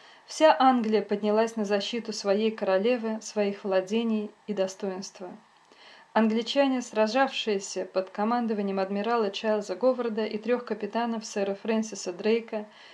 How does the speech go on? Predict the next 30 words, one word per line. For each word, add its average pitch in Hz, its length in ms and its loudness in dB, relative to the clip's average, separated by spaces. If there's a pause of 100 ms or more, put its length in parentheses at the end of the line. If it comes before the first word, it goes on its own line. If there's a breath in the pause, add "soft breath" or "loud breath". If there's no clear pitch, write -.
(120 loud breath)
сэра 233 340 0
Уолтера 233 560 2
Рейли 226 440 2 (240 loud breath)
и 208 80 -6
сэра 208 280 0
Мартина 208 680 -2 (100)
Фробишера, 226 600 -2 (300 loud breath)
атаковали 233 680 2
сто 233 220 -4
тридцать 220 420 -6
кораблей 196 500 0
армады 220 540 0
в - 80 -16
проливе 190 500 0
Ла-Манш. 180 600 -6 (840 loud breath)
Часть 320 300 4
флотилии 262 600 0
была 214 380 2
уничтожена, 226 840 -4 (440 loud breath)
а 214 120 4
разразившаяся 226 840 -2
у 208 40 -2
берегов 214 380 -2
Шотландии 202 640 -2
буря 240 420 -4
лишила 262 440 -2
Испанию 226 480 0
надежды 202 500 -2
на 196 120 -2
победу 190 540 -4